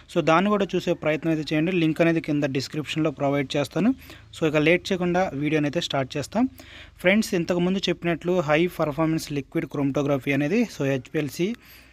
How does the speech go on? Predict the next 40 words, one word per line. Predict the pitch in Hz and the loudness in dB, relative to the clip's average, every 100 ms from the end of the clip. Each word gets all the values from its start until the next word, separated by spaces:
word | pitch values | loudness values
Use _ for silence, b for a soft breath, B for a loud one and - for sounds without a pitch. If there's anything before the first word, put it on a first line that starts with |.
| B B B - - | B B B -6 -4
So, | |
క్రోమటోగ్రఫీ | 170 175 185 220 220 208 | 2 2 4 4 4 4
గురించి | 208 202 190 190 | 2 2 0 0
నేను | 160 147 | 2 2
already, | 156 165 175 180 - 143 | 2 2 2 2 0 -4
ఆ, | |
ఇంట్రడక్షన్లో | 143 143 165 - 170 156 | -2 0 0 0 0 0
అయితే | 151 180 | 0 -2
క్లియర్గా | 160 151 151 | -2 0 0
ఎక్స్‌ప్లెయిన్ | 131 - 147 | -2 -2 -2
చేశాను. | 143 131 160 233 | 0 0 0 0
So, | - | 0
ఒక, | 165 156 147 - | -2 -2 -2 0
కావాలంటే | 151 156 165 160 165 | 2 4 2 0 0
ఇందులో | 151 151 | 0 -2
కూడా, | 147 190 262 B B - | 0 0 0 B B -6
so, | 170 147 | -4 0
just | 175 - 170 | 0 2 -2
ఒక | 151 | 0
లైన్ | 147 156 175 | 2 4 2
మాత్రం | 170 160 | 0 -2
అయితే | 147 | -2
చెప్తాను. | 147 135 - 151 254 b b - | -4 -4 -6 -4 -4 b b -8
So, | 165 | -8
క్రోమటోగ్రఫీ | - 175 208 247 208 196 - 185 | 0 2 4 2 2 2 2 2
అంటే | 151 143 170 | 2 0 0
ఏంటి? | 147 143 131 139 b b b | 0 0 -2 -6 b b b
So, | - 151 | -12 -4
క్రోమటోగ్రఫీ | 160 170 202 196 185 175 | -2 0 0 2 2 2
అనేది | 160 156 147 | 2 2 2
ఏంటంటే, | 139 143 143 220 254 156 | 0 -2 -2 -2 -4 -6
it | 139 | -4
is | 165 | -2
a | 214 | -4
separation | - 151 - 175 170 170 | -4 -4 -2 -2 -2 -2
technique. | 147 131 - 139 - - | -2 -4 -6 -10 -10 -14
ఒక | 143 160 | -6 -2
mixture | 151 147 - 196 | 0 -2 0 2
of | 185 | 0
compounds-ని, | - 151 143 151 147 - 180 | 0 -2 -2 0 -2 0 2